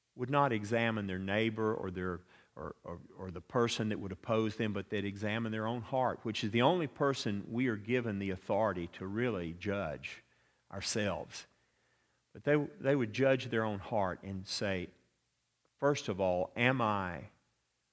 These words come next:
a person of faith? Have I accepted the gift of salvation? Do I know that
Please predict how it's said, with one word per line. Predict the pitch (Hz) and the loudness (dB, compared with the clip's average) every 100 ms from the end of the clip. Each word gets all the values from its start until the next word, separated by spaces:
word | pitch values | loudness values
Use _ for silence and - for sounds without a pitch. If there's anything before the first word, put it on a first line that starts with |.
| _ - | _ -20
a | |
person | - 123 113 - 95 | -8 0 2 2 -4
of | 85 | -6
faith? | - 104 95 90 | -2 0 2 0
Have | - 139 135 | -2 -2 2
I | 123 117 110 - | 2 2 -2 -6
accepted | 101 - - 127 - 101 | -10 -6 0 2 0 -6
the | 85 | -8
gift | 92 98 - | -4 -4 -4
of | 90 | -10
salvation? | - 87 85 85 73 67 - 76 - _ _ - | -6 -4 -4 -4 -6 -8 -12 -16 -20 _ _ 0
Do | 123 170 | 4 6
I | 143 | 6
know | 131 131 127 110 | 6 4 4 4
that | 101 | -2